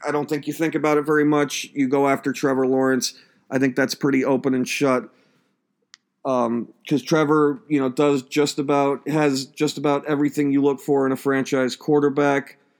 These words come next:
Um, he's the complete package of arm, instinct, legs. He's won at every level. Um, yeah, without elaborating any further. And he's the face, you know. I think he's fine. For a small market like Jacksonville, it's important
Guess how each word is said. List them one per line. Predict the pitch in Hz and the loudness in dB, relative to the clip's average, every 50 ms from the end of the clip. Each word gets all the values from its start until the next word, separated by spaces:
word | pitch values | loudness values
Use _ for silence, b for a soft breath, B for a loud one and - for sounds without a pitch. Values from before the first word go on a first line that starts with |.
| _ _ _ _ _ _ _ _ _ _ _ _ - | _ _ _ _ _ _ _ _ _ _ _ _ -6
Um, | 131 123 120 117 113 113 107 - - _ | -4 -2 -2 -2 -2 -4 -6 -8 -12 _
he's | - 135 143 131 120 - - - _ _ _ _ _ _ _ _ _ _ _ _ _ | -4 -2 -2 -2 -2 -4 -10 -20 _ _ _ _ _ _ _ _ _ _ _ _ _
the | - 147 | -4 -2
complete | - 147 127 - - 160 160 160 | 0 -2 -2 0 2 0 2 0
package | - 156 151 147 147 - 151 143 131 139 | 0 0 0 0 0 0 -4 -4 -2 -2
of | 139 127 120 117 - _ - | -2 -2 -4 -6 -10 _ -2
arm, | 147 151 151 156 156 156 156 151 147 | 0 2 2 2 2 0 0 0 0
instinct, | 147 147 147 147 - - - 151 147 143 143 135 - - - _ _ - | 0 0 0 0 0 0 0 0 2 0 0 -2 -6 -12 -18 _ _ -6
legs. | 127 131 139 139 143 143 143 135 127 - | -2 0 2 2 2 2 0 0 -2 -4
He's | 143 127 - | -4 -4 -2
won | 143 139 139 139 | -2 -2 -2 0
at | 139 139 | 0 0
every | 139 131 131 135 135 | -2 0 0 0 0
level. | 139 139 139 135 143 139 135 135 b b b b b b b b - | 0 2 2 2 2 0 0 -2 b b b b b b b b -4
Um, | 139 131 131 127 127 127 127 123 - - _ _ | -2 0 2 2 2 0 0 -2 -4 -8 _ _
yeah, | - 135 139 170 208 196 175 - - | -2 0 2 2 2 2 0 -4 -6
without | 131 131 151 151 151 | -4 -2 0 2 2
elaborating | 147 143 147 156 151 147 147 143 135 135 139 131 - | 2 4 4 2 2 2 2 2 2 0 0 -2 -2
any | 139 143 139 | -4 -4 -2
further. | 131 - 143 147 147 139 135 - | -2 0 0 2 2 0 0 0
And | 165 175 196 | 2 2 2
he's | 202 185 - | 2 0 0
the | 185 | -2
face, | 165 - 180 196 190 170 - - - | -2 0 0 2 2 0 0 -2 -2
you | 135 135 | -2 -2
know. | 135 135 139 143 - _ _ _ - | 0 -2 -2 -4 -6 _ _ _ -4
I | 127 139 | -2 -2
think | 160 156 | -2 -2
he's | - 160 151 - | -2 -4 -4 -2
fine. | - 156 151 156 151 160 147 | -2 -2 -2 -2 -2 -4 -4
For | - 160 151 | -2 0 -2
a | |
small | 147 - 170 175 180 180 | 0 0 0 0 2 2
market | 180 175 175 175 185 170 | 2 2 0 0 -2 -2
like | 165 160 151 - | -2 -2 -2 0
Jacksonville, | - 151 151 156 151 - 151 139 143 135 139 | 0 0 0 0 -2 -2 -2 -2 0 0 0
it's | 131 - 151 | -2 -2 -4
important | 135 127 - 156 147 143 131 147 143 131 - | -4 -2 0 0 0 0 0 -2 -4 -4 -6